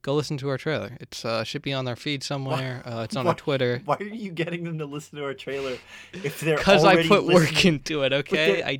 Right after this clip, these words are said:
Speaker 1: did
Speaker 2: wait,
Speaker 1: it.
Speaker 2: did you make a proper trailer, or did you just,
Speaker 1: Yeah.
Speaker 2: like
Speaker 1: I mean, I edited the stuff that we, we said.
Speaker 2: Oh, I got you. Yeah, yeah.
Speaker 1: And
Speaker 2: That's
Speaker 1: then
Speaker 2: fair.
Speaker 1: Anchor, like, butchered our tra-, th-, it's, it doesn't matter. Um, so yeah,
Speaker 2: It doesn't
Speaker 1: go follow us
Speaker 2: matter.
Speaker 1: on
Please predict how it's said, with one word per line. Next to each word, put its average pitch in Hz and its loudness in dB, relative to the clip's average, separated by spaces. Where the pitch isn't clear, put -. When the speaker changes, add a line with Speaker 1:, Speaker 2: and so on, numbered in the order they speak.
Speaker 1:
did 156 0
Speaker 2:
wait, 151 0
Speaker 1:
it. 175 0
Speaker 2:
did 160 -4
you 156 -2
make 156 -2
a 143 -2
proper 123 -6
trailer, 240 -8
or 135 -8
did 113 -12
you 120 -12
just, 117 -6
Speaker 1:
Yeah. 107 0
Speaker 2:
like - -10
Speaker 1:
I 139 -2
mean, 175 6
I 135 6
edited 139 0
the 117 -2
stuff - -4
that 110 -4
we, 98 -10
we 101 -10
said. 110 -6
Speaker 2:
Oh, 107 -10
I 87 -14
got - -20
you. - -20
Yeah, - -20
yeah. - -20
Speaker 1:
And 120 -4
Speaker 2:
That's 113 0
Speaker 1:
then 110 -4
Speaker 2:
fair. 107 -16
Speaker 1:
Anchor, 127 -2
like, 104 -6
butchered 113 -4
our 104 -6
tra-, - -8
th-, 120 -16
it's, - -14
it 240 -18
doesn't 127 -12
matter. - -16
Um, 135 2
so 196 0
yeah, 165 6
Speaker 2:
It - 4
doesn't - -4
Speaker 1:
go 165 -8
follow 156 2
us 151 0
Speaker 2:
matter. 131 -2
Speaker 1:
on - -10